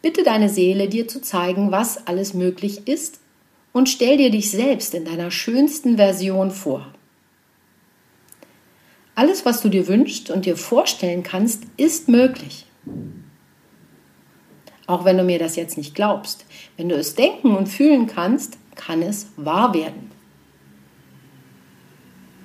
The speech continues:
Und entweder bleibst du noch ein bisschen in dieser Übung,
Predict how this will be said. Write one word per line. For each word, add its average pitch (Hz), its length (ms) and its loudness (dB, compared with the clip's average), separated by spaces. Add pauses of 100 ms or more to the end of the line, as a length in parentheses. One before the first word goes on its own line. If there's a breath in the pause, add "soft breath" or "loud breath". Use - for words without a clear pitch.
(2250 loud breath)
Und 359 140 2
entweder 262 320 8
bleibst 196 320 2
du 214 40 4
noch 190 120 2
ein 180 200 0
bisschen 170 360 -2
in 190 160 0
dieser 175 400 2 (1600)
Übung, 320 500 6